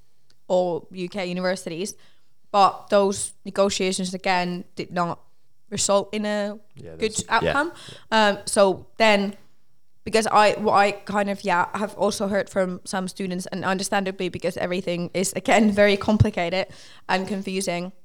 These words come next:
Speaker 1: is that why are they not talking to the university? They have tried, and they have kind of done, done, all, gone through all of the process, but they're not getting anywhere with that. So the strike action is the kind of last resort to
Speaker 2: Sure.
Speaker 1: better,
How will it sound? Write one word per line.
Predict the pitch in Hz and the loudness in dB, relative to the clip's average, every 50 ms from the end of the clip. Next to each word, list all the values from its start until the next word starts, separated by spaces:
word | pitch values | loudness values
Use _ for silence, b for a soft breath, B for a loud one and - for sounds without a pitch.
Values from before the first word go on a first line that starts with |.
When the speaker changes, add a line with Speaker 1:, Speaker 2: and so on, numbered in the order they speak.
| - - - - - - - - | -20 -20 -20 -20 -20 -20 -16 -10
Speaker 1:
is | 190 175 - | -10 -6 0
that | - 180 180 160 - - - 214 | 2 2 2 2 0 -2 -2 2
why | 226 226 226 | 4 4 4
are | 226 226 220 | 4 2 0
they | 208 208 190 - | -2 -2 -4 -6
not | 175 214 214 - - - - - - | -4 -2 -2 -4 -4 -10 -18 -18 -16
talking | - - - 202 202 - 196 190 185 180 - | -4 4 4 4 4 2 -4 -6 -6 -6 -4
to | 208 180 175 175 175 170 - - - - - - - - - - - - | -4 -2 -2 -2 -2 -4 -6 -12 -20 -20 -18 -18 -18 -18 -18 -18 -10 -8
the | 196 | -6
university? | 180 175 175 175 180 190 202 - - - - - 185 202 220 b b b b | -6 -4 -4 -2 -2 -2 -2 -4 -6 -6 -6 -4 -4 -4 -6 b b b b
They | - 202 | 0 2
have | 233 214 190 - - | 4 4 2 2 0
tried, | - - 190 185 196 196 196 196 202 - - | -2 0 0 2 2 0 -2 -4 -6 -6 -4
and | - 190 208 | -4 -2 -2
they | 196 175 190 | 0 -2 0
have | 214 180 180 175 202 - - - - - - - - | 2 2 0 0 -2 -8 -18 -20 -20 -20 -20 -20 -10
kind | - - 208 180 180 | -2 0 0 2 0
of | 180 - - - | -2 -6 -2 4
done, | - 202 202 196 190 175 196 - | 6 6 6 6 2 -4 -6 0
done, | - 202 196 180 | 4 4 4 4
all, | - 180 - | 0 -4 -6
gone | - - - 202 196 208 208 | -4 0 2 2 2 2 -2
through | - 190 165 | -4 -4 -2
all | 185 190 185 | 0 0 -2
of | 190 - | -2 -6
the | - | -8
process, | - 202 190 208 - - 180 180 202 - B B B B B B - | -4 -4 -4 -4 -4 -4 -4 -4 -6 -8 B B B B B B -6
but | 185 185 | -4 2
they're | - 185 185 190 | 2 2 2 2
not | - 196 | -2 -2
getting | - 190 185 185 175 170 | -2 -2 -2 -2 -4 -4
anywhere | 185 185 180 180 175 165 | -6 -4 -4 -4 -4 -4
with | 185 190 - | -6 -8 -6
that. | - 165 165 160 - - - | -2 0 0 0 0 -2 -4
So | - 170 | -6 -6
the | - - | -6 -6
strike | - - 190 160 - - | -6 -4 -4 -4 -4 -6
action | - - - - - - | -8 -8 -8 -8 -8 -6
is | 160 175 - - | -6 -8 -8 -10
the | - | -12
kind | - - 185 180 175 | -10 -8 -8 -6 -6
of | - 160 208 - - - - - - - - - - - - - | -8 -8 -10 -12 -18 -20 -20 -20 -20 -20 -20 -20 -20 -20 -10 -2
last | 196 175 151 147 - - | 0 0 0 0 -2 -4
resort | 196 - - 175 170 - - - | -4 -6 -4 -4 -4 -6 -6 -12
to | - - 175 170 170 185 196 - - - | -10 -8 -6 -6 -6 -6 -8 -10 -14 -20
Speaker 2:
Sure. | - - - - | -20 -16 -16 -10
Speaker 1:
better, | - - 180 170 170 170 170 175 196 | -4 -4 -2 -2 -2 -2 -2 -4 -6